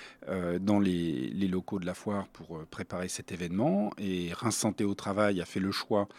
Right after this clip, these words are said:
euh, d'être présent en tant que tel sur, euh, cette journée. Et encore, euh, mercredi et vendredi pour, euh, euh, présenter nos services, présenter nos activités et renforcer les liens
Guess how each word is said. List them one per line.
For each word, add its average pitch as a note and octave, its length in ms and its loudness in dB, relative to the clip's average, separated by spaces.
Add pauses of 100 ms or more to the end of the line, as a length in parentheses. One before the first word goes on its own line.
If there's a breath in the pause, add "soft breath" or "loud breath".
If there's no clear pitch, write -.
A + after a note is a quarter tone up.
(340 loud breath)
euh, F2 140 -4
d'être A2 220 4
présent A2+ 320 4
en A2+ 60 4
tant A#2+ 180 2
que G#2+ 100 0
tel A2+ 400 4
sur, A2 560 0
euh, C#2 800 -2
cette - 220 2
journée. G2+ 460 4 (420 loud breath)
Et A2 200 4
encore, G2+ 460 0
euh, F2 60 -2
mercredi F#2+ 580 -2
et F#2 60 0
vendredi F2+ 560 -4
pour, A2 400 -6
euh, E2+ 180 -2 (380 loud breath)
euh, - 120 -10
présenter G#2+ 460 2
nos F#2 100 2
services, F#2 600 -4 (100)
présenter F#2+ 480 -2
nos F#2 180 -2
activités G2+ 800 -2
et F#2 60 4
renforcer G#2+ 480 2
les F#2+ 100 2
liens A2+ 400 0